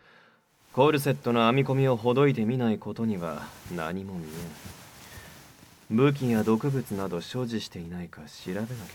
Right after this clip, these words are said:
ば。あ、や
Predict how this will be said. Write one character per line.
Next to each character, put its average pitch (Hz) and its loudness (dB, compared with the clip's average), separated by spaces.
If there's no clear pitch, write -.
ば。 - -20
あ、 - -6
や 78 -6